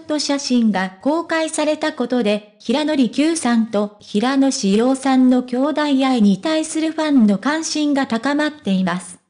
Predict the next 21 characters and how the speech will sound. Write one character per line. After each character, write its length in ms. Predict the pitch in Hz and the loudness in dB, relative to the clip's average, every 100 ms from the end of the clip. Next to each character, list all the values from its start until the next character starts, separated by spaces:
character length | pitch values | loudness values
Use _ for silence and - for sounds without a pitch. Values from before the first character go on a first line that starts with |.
| _ _ - | _ _ -6
両 280 | 269 330 320 | -2 -2 -2
者 180 | 247 | -2
は 280 | 196 196 - - | -2 -4 -6 -4
兄 100 | 349 | -2
弟 380 | 359 285 269 | 0 0 0
と 180 | 262 202 | 0 -2
し 120 | 196 | -2
て 240 | - 190 - | -2 -4 -4
家 160 | 302 320 | -4 -2
族 260 | 339 285 | 0 2
の 160 | 202 185 | 0 0
絆 540 | - 185 262 285 269 | -2 -2 0 0 2
を 60 | 262 | 0
大 240 | 254 294 | -2 -4
切 320 | 302 294 269 | -4 -4 2
に 180 | 262 254 | 4 4
し、 460 | 247 185 180 - _ | 2 -2 -4 -10 _
互 400 | 202 208 311 294 | -6 -2 -2 0
い 60 | 285 | -2
を 60 | |
支 140 | 277 | -2